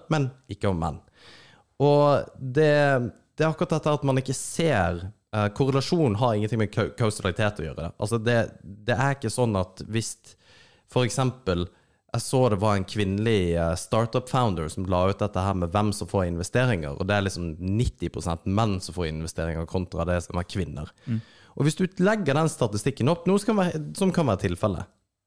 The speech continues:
Speaker 1: Kvinner får kun ti prosent av det som er investeringsmidlene i startups i Norge. Hvordan man skal måle det, skjønner jeg ikke, men det er i hvert fall en graf. Men hva om det faktisk da ni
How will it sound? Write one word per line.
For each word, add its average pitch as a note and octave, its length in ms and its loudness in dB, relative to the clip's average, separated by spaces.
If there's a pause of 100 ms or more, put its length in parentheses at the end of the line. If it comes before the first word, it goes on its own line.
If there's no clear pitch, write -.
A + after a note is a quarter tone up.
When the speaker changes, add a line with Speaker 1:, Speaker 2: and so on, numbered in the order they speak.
(560)
Speaker 1:
Kvinner F#3 300 2
får C#3 300 4
kun D#3+ 240 2 (140)
ti - 320 -4
prosent C3+ 640 -2
av G#2 180 2
det G#2+ 160 4
som G2 300 -2
er G2 260 0
investeringsmidlene F#2 880 -2
i F#2 160 -4
startups F#2 540 -2
i F2 80 -4
Norge. D#2+ 400 -6
Hvordan G#2+ 320 2
man G#2 100 2
skal F#2 400 2 (320)
måle F#2+ 400 0
det, F#2 440 0
skjønner F#2+ 340 -4
jeg F2 80 -6
ikke, F#2+ 140 -6
men A2 200 0 (100)
det A2 200 -2
er - 20 2
i F#2+ 60 4
hvert F2 100 -2
fall E2+ 200 -6
en F2+ 200 -4 (300)
graf. F2 320 -6 (1120)
Men A3+ 340 2
hva F3 280 2
om F3+ 160 6
det E3+ 120 6
faktisk E3 460 0
da D3+ 140 4
ni C3+ 420 2